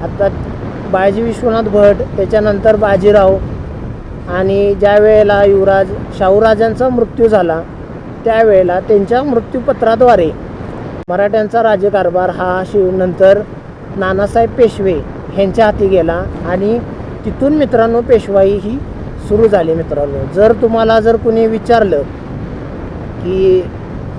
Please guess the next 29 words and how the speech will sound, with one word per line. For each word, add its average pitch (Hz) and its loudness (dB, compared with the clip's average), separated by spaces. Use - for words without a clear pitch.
हा 185 -2
जर 214 2
प्रश्न 220 -4
तुम्हाला 214 2
विचारला 220 0
कोणी, 180 -2
तर 202 4
तुम्हाला 226 0
ह्याचं 233 2
उत्तर 240 4
कशा 226 0
पद्धतीने 254 6
द्यायचं 220 4
हे 208 4
मी 214 2
ह्या 214 4
व्हिडिओच्या 208 4
माध्यमातून 214 0
सांगितलं 190 0
आहे 196 2
मित्रांनो. 175 2
तुम्हाला 214 2
म्हणजे 214 4
हा 196 2
व्हिडिओ 208 6
कसा 220 0
वाटला 175 2
हे 180 -2
मला 185 0